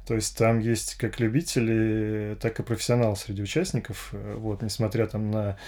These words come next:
подзаголовок Совета профессионалов, э, не все, кто дал комментарии, э, являются там профессиональными комиксистами. Вот, то есть если бы я, э,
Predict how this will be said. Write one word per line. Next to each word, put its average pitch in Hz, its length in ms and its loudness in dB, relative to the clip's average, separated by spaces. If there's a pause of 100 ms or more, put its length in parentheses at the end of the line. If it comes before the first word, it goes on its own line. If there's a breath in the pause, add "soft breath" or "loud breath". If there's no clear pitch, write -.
(360 loud breath)
подзаголовок 110 580 2
Совета 107 320 -2
профессионалов, 127 760 2
э, 113 420 0
не 120 160 2
все, 120 240 0
кто 107 340 -2
дал 107 200 0
комментарии, 120 540 2 (300 loud breath)
э, 110 240 -2
являются 113 360 0
там 107 120 2
профессиональными 110 500 0
комиксистами. 104 680 -4 (920 loud breath)
Вот, 113 640 0
то - 80 2
есть - 200 -2
если 131 320 6
бы 120 180 2
я, 117 460 8
э, 104 300 -8